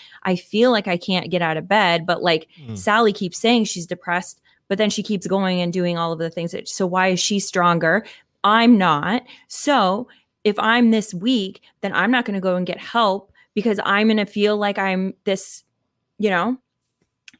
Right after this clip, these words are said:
Speaker 1: And it's, yeah, it's just, and I think that with anything,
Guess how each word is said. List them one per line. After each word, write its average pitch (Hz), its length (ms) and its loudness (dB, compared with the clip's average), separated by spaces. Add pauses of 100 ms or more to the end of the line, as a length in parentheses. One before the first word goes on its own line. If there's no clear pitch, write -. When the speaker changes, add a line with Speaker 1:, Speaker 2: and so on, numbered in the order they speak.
Speaker 1:
And 208 160 2
it's, 185 340 -2
yeah, 196 300 -8
it's 175 160 -12
just, 196 200 -6 (1040)
and 214 100 2
I 220 160 2
think 254 380 0
that 202 380 -4 (300)
with 330 220 2 (220)
anything, 220 760 2